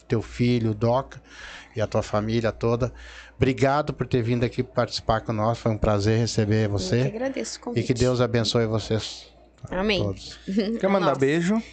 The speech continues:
Speaker 2: Quero, com
Speaker 3: Manda teus
Speaker 2: certeza.
Speaker 3: beijos,
Speaker 2: Quero
Speaker 3: hein?
Speaker 2: mandar um beijo pro meu filho Miguel, pro meu maridão, pra minha mãe, pro meu irmão, né, pra minha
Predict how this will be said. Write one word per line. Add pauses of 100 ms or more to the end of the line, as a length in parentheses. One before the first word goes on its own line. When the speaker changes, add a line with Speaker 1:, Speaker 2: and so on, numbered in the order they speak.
(120)
Speaker 2:
Quero,
com
Speaker 3:
Manda
teus
Speaker 2:
certeza.
Speaker 3:
beijos,
Speaker 2:
Quero
Speaker 3:
hein?
Speaker 2:
mandar
um
beijo
pro
meu
filho
Miguel,
pro
meu
maridão, (640)
pra
minha
mãe,
pro
meu
irmão,
né, (200)
pra
minha